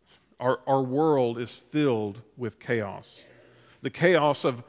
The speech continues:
of a world ripe with sin, a, a world that is not the way it's supposed to be.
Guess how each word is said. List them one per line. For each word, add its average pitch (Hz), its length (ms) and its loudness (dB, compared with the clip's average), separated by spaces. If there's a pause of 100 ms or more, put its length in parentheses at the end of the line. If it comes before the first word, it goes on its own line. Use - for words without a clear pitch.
of 135 140 -2
a 139 40 -2
world 151 400 2
ripe 143 460 -2
with 135 180 0
sin, 120 380 -4
a, 117 140 -2 (100)
a 135 100 -4
world 160 400 2
that 147 120 2
is 127 160 -2
not 160 320 4
the 160 80 0
way 151 220 2
it's 156 120 -6
supposed 160 480 -2
to 127 80 -6
be. 107 360 -6